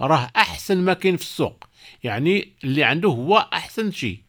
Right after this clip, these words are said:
وكيبقى يزوق بالهضرة والكلام الزوين وكاع يبدا يحلف لك بالله باش انت تثق في كلامه وتشري منه. حتى تاجر ما يخيب سلعته أبدا، حيت كلهم كيطبقوا مثل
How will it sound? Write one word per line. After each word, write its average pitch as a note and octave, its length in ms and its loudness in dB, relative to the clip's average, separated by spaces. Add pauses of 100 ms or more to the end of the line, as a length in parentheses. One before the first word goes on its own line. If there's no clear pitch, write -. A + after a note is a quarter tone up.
(600)
وكيبقى C3+ 680 2
يزوق C#3+ 600 0
بالهضرة C#3+ 560 0
والكلام B2 580 0
الزوين E3 540 0 (320)
وكاع D#3+ 400 8
يبدا F3 220 8
يحلف F#3 340 2
لك G3 160 4
بالله G3+ 440 4 (420)
باش C#3 420 4
انت B2 340 -2 (120)
تثق B2+ 160 0
في - 140 -16
كلامه C3 560 -2 (200)
وتشري B2 420 -2
منه. F#2 360 -6 (1120)
حتى - 360 0
تاجر A#2+ 420 2
ما A2+ 120 0
يخيب G2+ 360 -4
سلعته - 440 -12 (100)
أبدا، G2+ 440 -2 (580)
حيت G3+ 240 -2
كلهم A3+ 380 0
كيطبقوا D#3+ 640 -4 (500)
مثل B2 500 -4